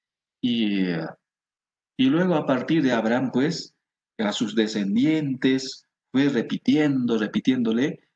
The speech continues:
la misma promesa que le había hecho. Es decir, fue instruyéndolo, fue acompañándolo,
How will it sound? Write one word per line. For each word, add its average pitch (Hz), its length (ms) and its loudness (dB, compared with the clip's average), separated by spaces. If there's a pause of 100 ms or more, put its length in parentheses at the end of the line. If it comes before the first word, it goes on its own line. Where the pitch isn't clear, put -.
(100)
la 104 180 -2
misma 123 260 -2
promesa 117 400 -2
que 95 120 -4
le 95 100 0
había 87 300 0
hecho. - 240 -8 (260)
Es 110 140 -2
decir, 131 420 -2 (580)
fue 127 180 0
instruyéndolo, 104 1000 -2
fue 123 160 -2
acompañándolo, 104 960 -2